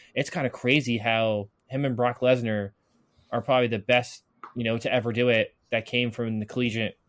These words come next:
the collegiate realm or the Olympic realm.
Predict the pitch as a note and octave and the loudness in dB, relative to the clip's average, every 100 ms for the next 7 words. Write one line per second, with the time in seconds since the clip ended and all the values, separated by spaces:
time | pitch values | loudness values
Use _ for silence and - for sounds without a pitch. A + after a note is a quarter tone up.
0 | _ _ _ C3+ - C3+ A#2 G#2 A#2 G#2+ | _ _ _ -6 -2 -2 0 0 2 2
1 | G#2 - - A#2 A#2 A2+ G#2+ A2 B2+ G#2+ | -2 -8 -6 -2 0 0 -2 -2 -4 -4
2 | G#2 F#2+ G2+ | -6 -6 -8